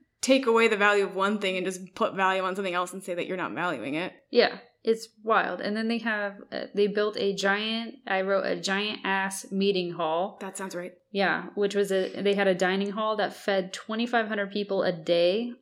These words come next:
Speaker 2: all vegetarian food, mostly salads. At night, they gathered in a different huge building and listened to recordings of Osho speeches because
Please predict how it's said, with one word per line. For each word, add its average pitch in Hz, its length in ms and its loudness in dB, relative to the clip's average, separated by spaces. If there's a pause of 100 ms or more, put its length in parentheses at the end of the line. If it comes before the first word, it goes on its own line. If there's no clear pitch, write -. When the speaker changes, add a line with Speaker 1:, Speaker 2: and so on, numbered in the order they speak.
Speaker 2:
all 196 260 2
vegetarian 202 640 0
food, 185 400 -4
mostly 185 380 -2
salads. 175 580 -4 (520)
At 185 160 2
night, 190 300 2
they 208 140 0
gathered 185 340 2
in 180 140 -2
a 165 40 -4
different 226 440 4
huge 175 320 -4
building 165 420 0
and 180 100 -2
listened 180 280 -2
to 185 100 -8
recordings 196 720 0 (120)
of 175 520 -2
Osho 190 320 2
speeches 190 500 -2
because 180 400 -4